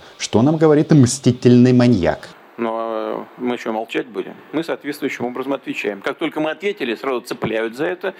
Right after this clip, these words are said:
Speaker 2: говорят: «А вот Россия угрожает». Ничего мы не угрожаем. Но все должны знать, что у нас есть.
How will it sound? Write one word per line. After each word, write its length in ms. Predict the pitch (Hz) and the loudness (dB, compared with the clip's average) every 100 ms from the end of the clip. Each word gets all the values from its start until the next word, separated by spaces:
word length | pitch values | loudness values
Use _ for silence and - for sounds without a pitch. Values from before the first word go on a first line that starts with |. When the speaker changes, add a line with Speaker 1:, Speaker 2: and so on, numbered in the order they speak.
| - - | -18 -8
Speaker 2:
говорят: 200 | 123 123 | -6 -6
«А 60 | 127 | -4
вот 160 | 175 147 | -6 -6
Россия 280 | 127 143 | -6 -4
угрожает». 540 | 147 131 123 104 92 98 - - - | -2 -2 -6 -6 -8 -8 -16 -20 -8
Ничего 300 | 131 202 214 | -4 -2 -2
мы 60 | 190 | -2
не 60 | |
угрожаем. 500 | 180 180 156 113 95 - - - _ - | -4 -4 -6 -8 -10 -18 -20 -20 _ -8
Но 80 | 120 | -8
все 140 | - | -8
должны 340 | 165 185 165 139 | -6 -6 -4 -6
знать, 180 | 143 175 | -6 -8
что 220 | - 143 | -8 -6
у 40 | |
нас 220 | 151 147 | -6 -8
есть. 300 | 104 110 - | -6 -6 -6